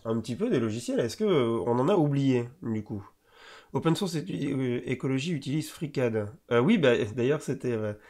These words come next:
c'était un, un des mecs de Oz qui nous avait fait la présentation de, euh, de, d'Unshape à l'époque. Euh, c'est, c'est ça qui est drôle, mais, euh, du coup, euh,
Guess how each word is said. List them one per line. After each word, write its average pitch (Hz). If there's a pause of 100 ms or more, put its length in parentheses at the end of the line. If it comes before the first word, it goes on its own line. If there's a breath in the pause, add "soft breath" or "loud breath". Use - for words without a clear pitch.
(220 loud breath)
c'était 117
un, 110
un 113
des 120
mecs 127
de 120
Oz 139
qui -
nous 107
avait 104
fait 123
la 113
présentation 113
de, 101 (480 loud breath)
euh, 110
de, 117
d'Unshape 131 (140)
à 107
l'époque. 107 (120)
Euh, 98
c'est, 107
c'est -
ça 123
qui 120
est -
drôle, 101
mais, 101
euh, 95
du 98
coup, 120
euh, 101